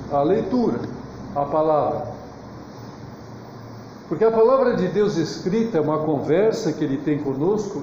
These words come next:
individualmente. Então ele fala a nós, então essa leitura é como se ele estivesse falando para nós.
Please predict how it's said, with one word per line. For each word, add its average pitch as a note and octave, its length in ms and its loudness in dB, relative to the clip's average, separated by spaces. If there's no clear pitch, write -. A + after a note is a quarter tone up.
individualmente. C3 840 -4
Então B2+ 180 -10
ele B2+ 120 -8
fala G3+ 520 2
a F3 40 -4
nós, C#3 260 -2
então B2+ 220 -6
essa C3+ 180 -4
leitura D#3 560 0
é C#3 60 -4
como D3+ 240 -4
se D#3+ 200 -2
ele G3 280 4
estivesse E3 420 -2
falando E3+ 420 0
para A3 200 0
nós. C#3+ 560 -6